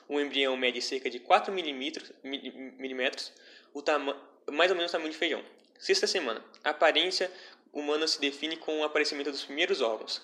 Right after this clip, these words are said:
Já é possível reconhecer onde estão o coração, cérebro, braços e pernas. O tamanho chega a um centímetro.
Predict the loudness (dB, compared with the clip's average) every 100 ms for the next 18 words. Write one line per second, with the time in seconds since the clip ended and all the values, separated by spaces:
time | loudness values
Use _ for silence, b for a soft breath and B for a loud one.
0 | -12 0 6 6 4 -4 -2 -2 0 0
1 | 0 -2 -2 -6 -4 -2 -2 2 2 2
2 | -4 -6 2 4 4 0 -8 -4 6 6
3 | 6 -4 0 0 0 -6 -8 -6 -4 -2
4 | -4 -2 -4 -4 -6 -8 -12 -14